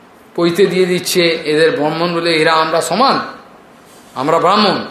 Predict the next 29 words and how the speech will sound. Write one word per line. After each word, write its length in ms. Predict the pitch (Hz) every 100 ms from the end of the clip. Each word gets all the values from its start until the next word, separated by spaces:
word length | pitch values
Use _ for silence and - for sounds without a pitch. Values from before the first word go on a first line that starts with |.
| - - - -
আমাদের 300 | 131 156 165
বিচার 340 | 151 165 208 185
কত 160 | 196 202
উঁচু, 340 | 220 - 151
এরা 180 | 131 175
কি, 380 | - 170 139 139
এরা 260 | 156 170 165
সব 180 | 156 151
শূদ্র, 580 | - - 196 202 202 - - - - - 127
এসব 120 | 135
নিচু 340 | 147 185 226 185
প্রকৃতির", 420 | 185 190 170 165
এসব 300 | 160 156 165
বলে 180 | 156 143
গালাগাল 360 | 139 151 170
দিতে 220 | 170 180 175
আরম্ভ 300 | 175 175 170
করলো। 280 | 175 175 - - - - - - - -
প্রভুপাদের 440 | 180 190 196 180 160
বিরুদ্ধে, 360 | 175 196 180
অকথ্য 540 | 165 151 185 185 170 -
গৌড়ীয় 300 | 160 175 170
মঠের 240 | 160 160
বিরুদ্ধে 320 | 147 160 156
আন্দোলন 420 | 147 143 175 196
শুরু, 280 | 180 196 175
শুরু 320 | - 175 190
হলো। 340 | 165 175 175 170 - - - - - - - - - - - - - - - - - - - -
সেক্ষেত্রে 760 | - 220 240 240 214 196 180